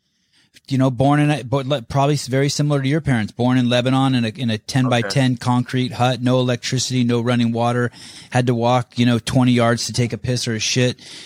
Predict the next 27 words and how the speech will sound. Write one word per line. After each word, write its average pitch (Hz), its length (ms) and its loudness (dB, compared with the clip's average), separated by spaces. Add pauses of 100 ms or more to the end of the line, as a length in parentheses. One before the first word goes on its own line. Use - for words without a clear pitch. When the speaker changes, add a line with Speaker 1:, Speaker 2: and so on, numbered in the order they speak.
Speaker 1:
Had 120 220 -2
ten 135 220 2
brothers 127 360 2
and 110 120 0
sisters. 120 640 -6 (260)
When 113 160 0
his 101 200 -4 (220)
brothers, 120 520 2
d-, 92 160 -6
he 127 260 0
was 120 140 2
the 117 180 -2
oldest. 117 800 0 (420)
Um, 107 300 -2 (760)
j-, - 220 -8
crazy 170 720 2
stories. 101 500 0
You 135 60 4
know, 135 100 4
rode 143 240 2
a 117 60 2
donkey 123 500 0
to 143 80 0
school. 151 560 0 (380)
No, 123 180 0
like, 104 420 -4
e-, - 180 -20